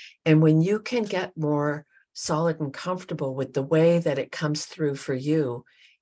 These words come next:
it allows you to open up that much more to what will come through and,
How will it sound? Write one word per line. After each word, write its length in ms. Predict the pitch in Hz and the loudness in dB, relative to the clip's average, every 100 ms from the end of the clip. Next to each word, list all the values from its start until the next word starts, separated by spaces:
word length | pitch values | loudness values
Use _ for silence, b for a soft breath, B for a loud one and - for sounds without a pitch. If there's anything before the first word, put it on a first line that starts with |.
| - | -2
it 160 | 156 | 0
allows 540 | 151 139 139 151 165 156 | 0 -2 0 0 0 -4
you 80 | |
to 160 | 135 - | -8 -8
open 300 | 143 135 139 | -8 -6 -4
up 180 | 139 135 | -4 -2
that 220 | 131 - | -2 -2
much 320 | 135 131 - | -2 -2 -4
more 480 | 139 143 131 123 - _ - | -4 0 2 0 -6 _ -6
to 120 | 151 - | -6 -4
what 220 | 135 120 | -6 -6
will 100 | 123 | -8
come 240 | - 127 | -6 -6
through 460 | 120 - 123 104 - - | -6 -2 0 0 -4 -4
and, 200 | 131 | -4